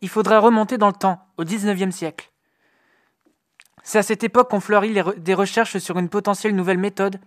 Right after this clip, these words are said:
pour produire de la musique. On parlait surtout d'instruments électriques et non électroniques, cela n'arrivant que plus tard.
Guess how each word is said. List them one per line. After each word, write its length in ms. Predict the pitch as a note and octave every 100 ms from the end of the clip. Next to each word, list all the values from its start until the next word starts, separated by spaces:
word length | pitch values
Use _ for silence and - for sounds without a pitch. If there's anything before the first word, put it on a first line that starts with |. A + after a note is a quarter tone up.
| _
pour 140 | F3
produire 340 | - F3+ F3 F3+
de 100 | E3+
la 80 | D#3
musique. 420 | D3+ C3 - - _ _ - - - - _ -
On 100 | F3
parlait 260 | G3 G3+
surtout 420 | G3 B3+ - C4
d'instruments 480 | A3+ A3 - G3+ G#3+
électriques 520 | A3+ A3 - G3+ - -
et 80 | E3+
non 180 | F#3+
électroniques, 600 | G3+ F#3 - F3 D#3+ - _ _ _
cela 240 | - F3 F3+
n'arrivant 380 | F3+ E3 F3
que 140 | E3+ G3
plus 180 | - D#3
tard. 320 | C3 -